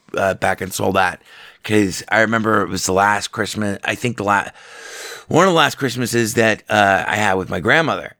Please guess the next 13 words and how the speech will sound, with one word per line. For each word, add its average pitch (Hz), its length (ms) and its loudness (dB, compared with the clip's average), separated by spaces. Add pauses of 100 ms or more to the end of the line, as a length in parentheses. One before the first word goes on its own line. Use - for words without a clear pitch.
(100)
and 98 140 -4
I 92 40 -2
was 87 120 -8
playing 101 400 0
it 101 180 -4
in 95 180 0
my 92 220 2
hotel 92 440 2
room 95 340 0 (360)
after 92 280 -4
driving 90 340 0
to 92 60 -4
Yuma. 131 320 2